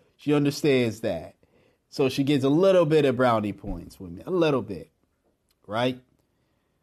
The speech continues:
But she only mentioned that because, again, they went on there, "I'm not racist. We, we like black people." So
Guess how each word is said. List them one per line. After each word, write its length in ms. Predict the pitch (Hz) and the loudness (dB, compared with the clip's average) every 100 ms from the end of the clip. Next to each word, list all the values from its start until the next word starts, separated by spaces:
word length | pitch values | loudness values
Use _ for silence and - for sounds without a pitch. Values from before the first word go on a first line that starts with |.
| _ _ _ _ _ _ | _ _ _ _ _ _
But 160 | 131 127 | -4 -2
she 160 | 151 | 0
only 240 | 156 190 196 | 2 2 2
mentioned 420 | 160 170 160 147 | 2 2 2 0
that 220 | 143 135 | 0 0
because, 440 | 131 131 147 131 131 | -2 0 2 0 0
again, 420 | 127 143 123 107 | 0 2 0 0
they 160 | 120 | 0
went 260 | 123 131 131 | 0 0 2
on 300 | 131 131 123 | 2 2 0
there, 340 | 123 113 113 - | 0 0 -2 -2
"I'm 220 | 117 127 | 0 2
not 280 | 131 131 110 | 2 2 0
racist. 720 | 120 117 113 113 107 107 - _ _ - | -2 -4 -6 -6 -6 -6 -12 _ _ -14
We, 360 | 104 120 123 | -6 -2 0
we 240 | 117 123 127 | 0 0 2
like 280 | 131 127 123 | 2 0 0
black 320 | 123 113 107 | -2 -2 -2
people." 580 | 127 107 - 104 101 - _ | -6 -8 -8 -8 -8 -12 _
So 520 | - 120 113 104 95 | -8 -6 -4 -6 -8